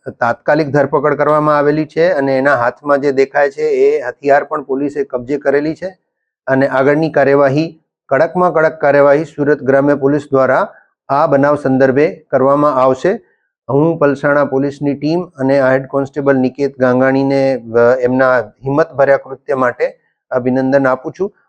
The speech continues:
અને કોઈ પણ પ્રકારે, કોઈ પણ પ્રકારનો અનિચ્છનીય બનાવ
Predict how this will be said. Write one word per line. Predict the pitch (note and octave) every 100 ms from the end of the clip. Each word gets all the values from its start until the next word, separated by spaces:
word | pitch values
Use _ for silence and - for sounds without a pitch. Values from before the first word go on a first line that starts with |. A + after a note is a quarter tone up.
| _
અને | B2+
કોઈ | C3 C#3 C#3
પણ | D#3 F3
પ્રકારે, | D#3+ D#3 D#3+ D#3+
કોઈ | D#3+ D3
પણ | D3+ F3+
પ્રકારનો | E3 - D#3 D#3 E3+
અનિચ્છનીય | E3 A#2+ C#3 D#3+ F#3+ G#3
બનાવ | F#3 D#3 D3